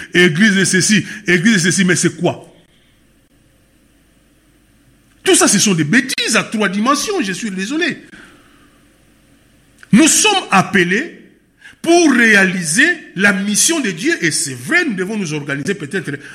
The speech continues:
en association, mais talaba association na bino. Oyo ayoka na te na oyo. Oyo ayoka, tout ça c'est l'église de Dieu. Bo kabwani, bo yoka na te, wana sa l'église na ye, wana pa sa l'église na ye. Comment ka ba musique te ?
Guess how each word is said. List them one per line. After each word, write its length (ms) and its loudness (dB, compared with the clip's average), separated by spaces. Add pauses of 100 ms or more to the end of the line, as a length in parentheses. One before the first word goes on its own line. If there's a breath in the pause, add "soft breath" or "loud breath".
en 120 -8
association, 600 -4 (240 loud breath)
mais 200 2 (220)
talaba 280 2
association 400 -6
na 80 -4
bino. 260 -8 (1600)
Oyo 240 4
ayoka 280 2
na 120 0
te 120 -2
na 180 -2
oyo. 220 -4 (160)
Oyo 180 2
ayoka, 280 0 (160)
tout 100 2
ça 100 2
c'est 100 2
l'église 240 2
de 60 2
Dieu. 460 -4 (460 soft breath)
Bo 140 2
kabwani, 540 2 (220)
bo 100 0
yoka 220 2
na 160 0
te, 160 -2 (200)
wana 220 0
sa 140 -2
l'église 340 -2
na 80 4
ye, 140 2 (160)
wana 200 2
pa 120 -2
sa 140 -2
l'église 260 -4
na 100 0
ye. 80 0
Comment 160 -8
ka 80 -4
ba 220 -4
musique 320 -10
te ? 80 -20